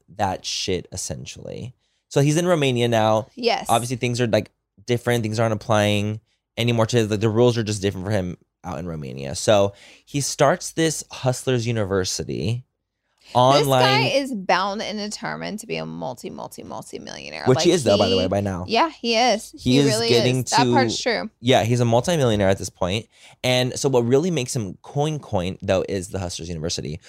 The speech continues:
Speaker 1: which is basically an online course that you pay fifty dollars a month, and it teaches you how to get rich quick.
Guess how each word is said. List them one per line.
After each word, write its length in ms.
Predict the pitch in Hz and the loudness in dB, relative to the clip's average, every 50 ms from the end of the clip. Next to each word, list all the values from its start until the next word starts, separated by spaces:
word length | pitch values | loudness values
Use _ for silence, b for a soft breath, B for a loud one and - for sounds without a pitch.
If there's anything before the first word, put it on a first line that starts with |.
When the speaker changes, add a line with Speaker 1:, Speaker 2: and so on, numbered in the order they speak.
| B B B | B B B
Speaker 1:
which 140 | B - - | B -2 0
is 80 | 127 107 | 0 0
basically 320 | - 147 151 - 165 175 | 0 0 0 -2 -4 -4
an 60 | 175 | -4
online 440 | - - 117 120 120 120 117 110 98 | -2 -2 -2 0 0 0 0 -2 -4
course 560 | - - - - - 95 98 110 123 139 - | -6 -12 -8 -2 0 2 2 2 2 0 -2
that 180 | - - 98 80 | -2 -2 -2 -2
you 220 | 101 104 110 107 | 0 -2 -2 -2
pay 260 | 90 - - - 101 107 | -4 -4 -6 -6 -4 -4
fifty 220 | - 107 - 123 | -4 -4 -2 0
dollars 220 | 123 117 143 151 | 2 2 2 0
a 40 | 170 | 0
month, 280 | 147 107 101 110 127 - B B B B B B B - | 0 0 0 0 -2 -6 B B B B B B B -4
and 360 | 120 123 120 117 113 110 - - | -2 0 0 0 0 -2 -2 -2
it 180 | - 120 117 - _ _ - | -2 -2 -2 -4 _ _ -14
teaches 560 | - - - 151 160 - - 143 117 98 98 | -8 -6 -4 -4 -4 -2 -2 -2 -2 0 0
you 140 | 107 107 104 | 0 2 2
how 100 | 107 104 | 2 0
to 80 | 104 | 0
get 200 | 101 104 98 - - | 0 -2 -2 -4 -4
rich 280 | - 98 87 73 - - | -6 -6 -6 -6 -8 -10
quick. 520 | - - - - 53 - _ - - _ | -6 -4 -4 -4 -4 -6 _ -20 -20 _